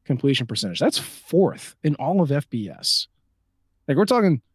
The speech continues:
Brady Cook levels, uh, uh, before the last two weeks happened, uh, of accuracy. But how is he doing it? Well, you know, you talked about Xavier Legette.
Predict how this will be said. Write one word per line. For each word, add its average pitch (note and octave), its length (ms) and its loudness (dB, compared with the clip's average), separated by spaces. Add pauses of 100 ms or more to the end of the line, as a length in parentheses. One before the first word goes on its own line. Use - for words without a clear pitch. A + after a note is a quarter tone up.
(140)
Brady F#3 300 4
Cook - 440 -2
levels, G2+ 400 -2
uh, G#2 140 -8
uh, F#2+ 540 -12
before G#2 360 -4
the G2 80 -8
last G2+ 300 -6
two A2 120 -10
weeks G2 160 -8
happened, A2+ 340 0 (420)
uh, B2 300 2 (200)
of C#3+ 140 2
accuracy. - 760 -4 (1080)
But D3+ 100 2
how B3 200 4
is F#3 60 4
he D#3+ 120 4
doing F3+ 320 4
it? - 160 -16
Well, F3+ 400 2 (120)
you G3 180 2
know, C3 60 2
you C#3+ 140 0
talked E3 280 -2
about C3 220 0
Xavier A2 300 -8
Legette. F2 400 -12